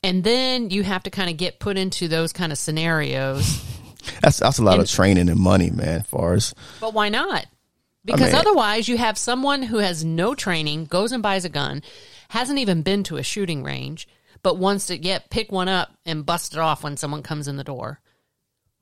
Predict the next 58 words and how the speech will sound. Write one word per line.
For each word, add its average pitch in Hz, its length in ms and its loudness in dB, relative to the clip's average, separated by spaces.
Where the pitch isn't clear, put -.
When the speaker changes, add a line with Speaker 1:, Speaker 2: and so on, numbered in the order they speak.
Speaker 2:
Uh, 135 120 4
I, 135 340 4
I 147 40 6
guess 160 300 4
you're - 80 6
right. 95 280 8
I - 40 6
mean, 98 300 6
I, 113 140 6
I, 90 120 0
I'm 113 140 6
all 101 100 8
for - 120 -2
Speaker 1:
I 220 40 2
don't, 277 160 4
Speaker 2:
it. - 80 -10
Speaker 1:
I 196 120 -2
don't 247 120 2
know 247 80 0
what 240 140 0
the 190 180 0
answer 220 300 -4
is. 135 180 -4
That, 190 180 0
Speaker 2:
Uh, 151 120 -8
Speaker 1:
that's - 40 0
Speaker 2:
I - 60 4
don't 120 80 6
Speaker 1:
the 120 60 6
Speaker 2:
have, 90 120 4
Speaker 1:
thing. 87 80 4
Speaker 2:
I 110 40 8
don't 139 100 8
Speaker 1:
That's 110 60 6
Speaker 2:
have 82 140 4
an - 20 4
Speaker 1:
why - 80 4
I'm - 60 2
Speaker 2:
answer - 180 -2
for 85 280 2
it. 90 60 0
You 92 80 2
know, 92 160 4
I 98 80 6
can't 104 240 4
even 101 160 0
lie 104 160 4
about 92 220 -4
an 98 100 -2
answer. 87 220 2
Trying 95 200 6
to 98 60 8
make 101 220 6
up 104 100 0
an 101 100 -8
answer. 87 320 -6
Speaker 1:
What 208 280 0
about, 139 720 -4